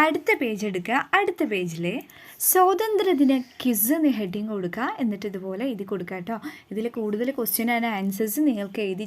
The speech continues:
ചേർക്കാവുന്നതാണ് കേട്ടോ. ഒന്നാമത്തെ ചോദ്യം, എന്നാണ് ഇന്ത്യയിൽ സ്വാതന്ത്ര്യദിനമായിട്ട് ആഘോഷിക്കുന്നത്? ഉത്തരം ഓഗസ്റ്റ് പതിനഞ്ച്. സെക്കൻഡ് ക്വസ്റ്റ്യൻ, ഇന്ത്യക്ക് സ്വാതന്ത്ര്യം ലഭിച്ച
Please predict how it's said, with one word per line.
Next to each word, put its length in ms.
ചേർക്കാവുന്നതാണ് 840
കേട്ടോ. 160
ഒന്നാമത്തെ 460
ചോദ്യം, 320
എന്നാണ് 420
ഇന്ത്യയിൽ 340
സ്വാതന്ത്ര്യദിനമായിട്ട് 1080
ആഘോഷിക്കുന്നത്? 760
ഉത്തരം 340
ഓഗസ്റ്റ് 420
പതിനഞ്ച്. 460
സെക്കൻഡ് 340
ക്വസ്റ്റ്യൻ, 380
ഇന്ത്യക്ക് 440
സ്വാതന്ത്ര്യം 680
ലഭിച്ച 280